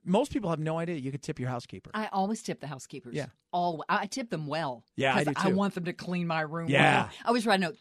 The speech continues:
Speaker 2: "Thank you so much. It looked lovely."
Speaker 1: You are awesome. Th-, and if you do that, it's amazing.
Speaker 2: And I always speak to them, "Hi, how are you?"
Speaker 1: Especially if you're there for a few days and you
Speaker 2: Yes.
Speaker 1: leave a couple bucks at first.
Speaker 2: Yes.
Speaker 1: Oh, my Lord. You'd be surprised. You get extra fluffy pillows.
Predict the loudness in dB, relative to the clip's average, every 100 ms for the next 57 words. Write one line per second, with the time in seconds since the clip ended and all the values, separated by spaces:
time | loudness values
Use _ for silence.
0 | -4 0 0 -2 -4 -2 2 4 4 0
1 | -2 0 -4 -4 -6 -4 -6 -8 -10 -4
2 | 0 2 2 -2 -2 4 6 6 6 4
3 | 4 4 2 2 0 2 2 4 4 4
4 | 2 0 0 0 0 -2 -4 -8 -14 _
5 | _ -20 -20 -18 -6 0 2 2 0 0
6 | 0 2 0 2 0 -2 -2 -4 -6 -6
7 | -6 -2 -2 -2 0 0 2 0 2 2
8 | 6 8 6 4 -2 0 2 4 4 4
9 | 4 6 4 2 2 2 4 4 4 2
10 | -4 2 2 2 -4 -8 -8 -10 -16 _
11 | _ 10 12 12 10 4 4 4 4 4
12 | 4 4 0 -2 -2 2 2 2 2 4
13 | 2 0 0 0 0 2 8 12 12 12
14 | 10 6